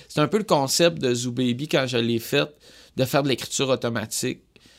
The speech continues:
de, de, d'improviser des textes, puis, euh, ils faisaient pas de sens, puis je gardais les phrases pareilles,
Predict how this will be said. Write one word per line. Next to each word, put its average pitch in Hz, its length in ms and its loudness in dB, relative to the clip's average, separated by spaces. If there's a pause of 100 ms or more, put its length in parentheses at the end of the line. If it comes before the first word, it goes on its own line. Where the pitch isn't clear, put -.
(280)
de, 120 300 4
de, 113 260 0
d'improviser 135 680 -2
des 135 260 0
textes, 147 680 -2 (640)
puis, 120 480 0
euh, 117 200 4
ils 143 100 -2
faisaient 127 300 2
pas 127 160 0
de 120 60 -6
sens, 156 380 0
puis 131 140 -6
je 117 120 -6
gardais 123 460 0
les 127 140 -2
phrases 123 380 -6
pareilles, 117 580 -6